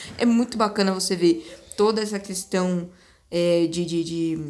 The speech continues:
de roupa e por aí vai. Então, é uma série muito legal. Eu aconselho a você assistir o trailer pra você saber do que eu tô falando direito,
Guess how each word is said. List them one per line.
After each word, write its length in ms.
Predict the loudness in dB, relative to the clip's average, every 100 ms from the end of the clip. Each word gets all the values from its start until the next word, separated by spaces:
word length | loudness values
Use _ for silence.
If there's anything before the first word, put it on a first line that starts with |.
| -12 -16 -18
de 240 | -16 -6 -4
roupa 680 | -4 0 4 4 2 0
e 60 | -2
por 180 | -2 -4
aí 120 | -2
vai. 280 | -4 -6 -8 -20 _ -16 -16 -20 _
Então, 880 | -6 -4 0 0 2 0 0 -2 -6 -12 _ _ -20 -20 _ -10 2
é 140 | 4
uma 160 | 4 4
série 200 | 4 2
muito 440 | 2 4 2 2
legal. 440 | 0 0 -2 -2 2
Eu 160 | 2
aconselho 460 | 2 0 0 0 0
a 20 |
você 260 | 0 -2 -2
assistir 240 | -2 -2
o 80 | -2
trailer 460 | 0 2 2 2 0
pra 120 | -2
você 160 | -4 -6
saber 440 | -6 -4 -2 -2
do 80 | -4
que 120 | -6
eu 40 | -6
tô 120 | -6
falando 360 | -4 -4 -2 -2
direito, 440 | 0 2 0 -2